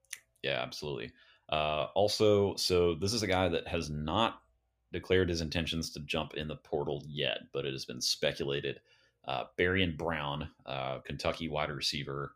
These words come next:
um, shifty guy, very fast, big playmaker. Uh, he was largely responsible for keeping Kentucky in it,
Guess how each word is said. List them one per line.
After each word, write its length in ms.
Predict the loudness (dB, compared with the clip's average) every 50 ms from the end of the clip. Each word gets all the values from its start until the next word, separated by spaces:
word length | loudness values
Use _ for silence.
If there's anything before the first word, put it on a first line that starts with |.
| _ _ _ _ _ _ _ _ _ _ _ _ -2
um, 480 | 0 2 2 2 2 0 -4 -6 -10 -12 -8
shifty 420 | -4 0 4 4 4 4 4 4
guy, 380 | 4 6 6 6 6 4 4 2
very 340 | 0 0 0 0 0 0 -2
fast, 600 | 0 4 4 6 6 6 4 2 0 -4 -6 -4 -2
big 200 | -2 -2 -2 -2
playmaker. 680 | 0 0 0 0 0 -4 -4 -4 -4 -6 -4 -6 -8 -10 -10 -8
Uh, 200 | -6 -6 -6 -6
he 240 | -6 -4 -4 -2
was 560 | -2 -2 -2 -2 -2 -2 0 0 0 -2 -2 -6 _ _ _ _ _ _ _ _ -10 -8
largely 540 | -4 2 4 8 8 8 6 6 2 2
responsible 600 | 0 0 -2 0 0 0 0 0 -2 -2 -2 -4
for 300 | -4 -4 -4 -2 -2 -2
keeping 380 | -4 -6 -8 -6 -6 -4 -6 -6
Kentucky 580 | -8 -8 -6 -2 -2 -2 -2 -2 -6 -8 -8 -6
in 140 | -4 -4 -4
it, 260 | -4 -4 -4 -4 -4